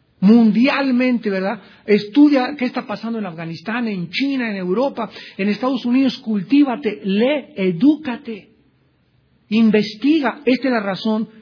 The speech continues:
principal de esta serie de estudios, Dios y las naciones.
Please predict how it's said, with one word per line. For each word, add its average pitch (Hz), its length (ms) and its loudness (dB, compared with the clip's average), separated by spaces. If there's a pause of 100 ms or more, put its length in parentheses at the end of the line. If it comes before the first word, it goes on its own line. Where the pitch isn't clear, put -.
(180)
principal 185 540 -2
de 190 60 -4
esta 175 200 -10
serie 180 320 -8
de 147 80 -8
estudios, 170 560 -8 (240)
Dios 196 360 -2
y 185 60 -6
las 151 160 -6
naciones. - 680 -12